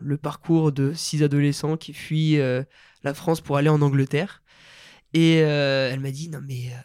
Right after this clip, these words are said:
où est-ce que, enfin, comment tu t'es démerdé pour, <laughs> pour, pour tomber là-dedans ? » Et je lui dis, « Bah, je sais pas, j'ai levé la main. » Et, euh, <laughs> et bref, et voilà comment de bout en fil, bon bah, on l'a dit, euh, « Écoute, maintenant que t'y es, bah,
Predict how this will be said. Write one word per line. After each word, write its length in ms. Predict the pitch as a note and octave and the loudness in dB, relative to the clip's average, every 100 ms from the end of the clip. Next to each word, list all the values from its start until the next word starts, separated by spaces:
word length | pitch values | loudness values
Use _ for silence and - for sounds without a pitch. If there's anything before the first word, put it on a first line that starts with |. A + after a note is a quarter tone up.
| _ | _
où 160 | F3+ F#3+ | -2 0
est-ce 260 | G#3 G3 - | 0 -2 -6
que, 120 | D3 | -8
enfin, 180 | C#3 - | -12 -16
comment 300 | - A#3 A#3+ | -2 -2 -2
tu 120 | A#3+ - | -6 -6
t'es 140 | E3 | -2
démerdé 480 | E3+ E3+ D#3 D#3 G3+ | 0 2 0 -2 -4
pour, 300 | F3+ - D#3 | -6 -6 -6
<laughs> 240 | D#3 - | -8 -10
pour, 160 | F#3 E3 | -10 -10
pour 200 | F3 F3 | -10 -2
tomber 280 | F3+ F#3+ F#3 | 2 4 2
là-dedans ? » 340 | E3+ D3 C#3+ - C4 - - F3+ - | 0 -2 -6 -6 -14 -18 -16 -16 -8
Et 140 | C#3+ | -4
je 100 | C3+ | -2
lui 60 | D3+ | -2
dis, « 120 | D3+ | -2
Bah, 180 | D3 C3+ | 0 -2
je 60 | - | -2
sais 80 | |
pas, 160 | - F3+ | -2 -2
j'ai 100 | F3+ | -2
levé 220 | E3+ D#3 | -6 -4
la 120 | D#3 | -2
main. » 360 | C3+ C3+ D#3+ E3 - | -2 -4 -6 -8 -6
Et, 260 | C3+ C#3 C#3 | -2 0 0
euh, 240 | C#3+ D3 - - F4+ - C4 | 0 0 -2 -6 -12 -14 -16
<laughs> 560 | - - C4 C4+ A#3+ - | -18 -16 -8 -4 -4 -2
et 100 | D#3 | -2
bref, 360 | D3+ D#3 D#3 - | 2 2 0 -2
et 320 | D#3+ D#3+ D#3+ | 2 2 4
voilà 260 | E3 F3+ | 2 2
comment 320 | F#3 E3+ D#3+ D3 | 0 -2 0 2
de 140 | C3+ | 0
bout 240 | D3+ D3+ | -2 -2
en 100 | D#3 | -2
fil, 380 | C#3 D3+ F#3+ E3 | -2 -4 0 -2
bon 200 | C3 C3+ | -2 -6
bah, 440 | C#3+ B2+ G#2 B2 G#2+ | -4 -4 -4 -10 -12
on 60 | |
l'a 160 | A#2+ A#2+ | -12 -12
dit, 260 | B2+ D3 C#3 | -10 -6 -6
euh, « 140 | A#2+ | -6
Écoute, 340 | A#2+ - C3+ | -10 -14 -12
maintenant 380 | C3+ B2 B2+ D3 | -8 -8 -6 -6
que 40 | D3 | -6
t'y 220 | - C#3+ | -4 0
es, 140 | D3 | 0
bah, 260 | - - | -4 -16